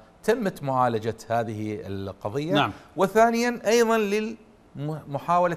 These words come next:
Speaker 1: إعادة التوزيع للمقاعد فيما بينهم.
Speaker 2: على ذكر الخداع وحقيقة المشهد في العراق، من يرسم الانتخابات، نسأل ضيفنا في، في لندن مازن التميمي.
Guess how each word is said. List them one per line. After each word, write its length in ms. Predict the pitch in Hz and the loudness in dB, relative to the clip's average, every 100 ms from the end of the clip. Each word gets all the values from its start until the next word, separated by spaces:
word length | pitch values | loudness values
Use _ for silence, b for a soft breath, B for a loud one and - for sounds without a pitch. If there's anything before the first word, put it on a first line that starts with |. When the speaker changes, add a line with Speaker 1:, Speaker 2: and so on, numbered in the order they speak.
| 170 131 | -4 -2
Speaker 1:
إعادة 340 | 143 156 143 139 | 0 0 -2 -6
التوزيع 540 | - 135 123 120 135 | -8 -8 -8 -8 -6
للمقاعد 640 | 127 123 117 123 117 110 | -6 -8 -6 -2 -2 -4
فيما 320 | 104 110 104 87 | -10 -10 -10 -10
بينهم. 400 | 82 78 82 80 | -12 -16 -16 -12
Speaker 2:
على 300 | 104 160 160 | -2 2 2
ذكر 420 | 190 190 170 151 | 2 0 0 0
الخداع 420 | 143 147 139 151 | -2 -2 2 2
وحقيقة 540 | 135 - - 151 139 - | 0 -4 -8 -6 -6 -6
المشهد 680 | 123 117 139 139 135 117 110 | -10 -6 -6 -6 -8 -6 -8
في 140 | 110 117 | -8 -8
العراق، 520 | 110 117 127 120 85 78 110 107 107 | -6 -2 -2 -4 -12 -12 -12 -12 -12
من 240 | 113 120 | -10 -8
يرسم 360 | 131 127 123 110 | -6 -8 -8 -8
الانتخابات، 800 | 110 110 107 107 110 104 120 120 b b b b b _ 123 | -8 -10 -12 -10 -8 -4 -4 -6 b b b b b _ -8
نسأل 420 | 120 151 156 147 | -6 -4 -4 -2
ضيفنا 300 | 170 170 147 | -2 -2 -6
في، 640 | 131 139 135 131 120 113 | -2 -2 0 0 0 -2
في 340 | 107 127 127 123 | -6 -6 -4 -2
لندن 320 | 160 143 117 | -2 -2 -2
مازن 300 | 123 117 120 | -2 -2 -4
التميمي. 520 | 113 131 143 123 | -4 -2 0 0